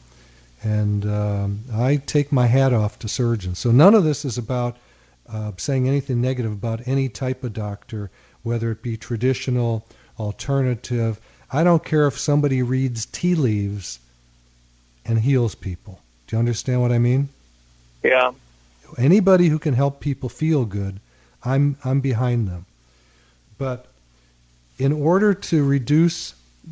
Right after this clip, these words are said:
Speaker 1: the diabetes, I assume you're a type two diabetic?
Speaker 2: Correct.
Speaker 1: Okay. That's all about how much weight you're carrying.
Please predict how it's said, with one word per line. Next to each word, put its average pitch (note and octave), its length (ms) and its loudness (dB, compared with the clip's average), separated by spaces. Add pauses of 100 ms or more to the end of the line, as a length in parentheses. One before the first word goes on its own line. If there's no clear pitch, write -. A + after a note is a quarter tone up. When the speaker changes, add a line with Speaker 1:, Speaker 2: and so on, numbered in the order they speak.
(280)
Speaker 1:
the C3 80 0
diabetes, B2+ 680 0
I B2+ 100 2
assume D3+ 320 2
you're C#3 140 4
a B2 40 2
type C3+ 420 -2
two C#3+ 180 0
diabetic? C3+ 640 0 (680)
Speaker 2:
Correct. C#3 400 2 (220)
Speaker 1:
Okay. A#2 320 -2 (420)
That's D3 260 2
all E3+ 200 6
about D#3 260 4
how C#3+ 100 2
much C#3+ 280 2
weight D3 240 2
you're B2 120 0
carrying. G2+ 600 -2